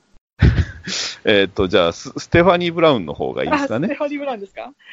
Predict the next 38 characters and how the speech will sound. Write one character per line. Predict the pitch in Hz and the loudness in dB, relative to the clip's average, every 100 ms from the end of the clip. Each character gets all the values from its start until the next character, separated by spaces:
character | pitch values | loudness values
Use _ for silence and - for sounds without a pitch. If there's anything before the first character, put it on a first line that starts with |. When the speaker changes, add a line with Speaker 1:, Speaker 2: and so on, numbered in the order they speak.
| - | -6
Speaker 1:
は | 101 80 | -2 0
い。 | - | -2
Speaker 2:
そ | 269 | -6
れ | 330 | -8
だ | |
っ | 381 | -6
た | 220 | -2
ら | 214 202 | -2 -4
語 | |
れ | 214 | -8
そ | 208 196 | -12 -14
う | |
だ | 180 | -16
な。 | - | -18
Speaker 1:
ね。 | 196 302 359 330 294 302 - - 320 - - | -16 -14 -4 -2 -4 -8 -20 -16 -12 -8 0
え | 113 107 104 | 4 4 4
ー | |
と、 | 101 101 | 2 -2
ま | 120 156 | 0 0
あ、 | |
彼 | - 202 120 80 | 2 2 2 0
は、 | 98 95 | -4 -4
彼 | - 233 160 | 0 2 0
女 | 90 | -4
か、 | 85 - | -6 -4
女 | 202 220 | -2 -2
の | |
子 | - | -4
な | 180 294 | -6 -4
ん | |
で | 247 | -4
す | |
よ | 147 | -8
ね。 | 170 _ _ - | -18 _ _ -10
Speaker 2:
は | 277 | -10
い。 | |
う | |
ん。 | 214 | -10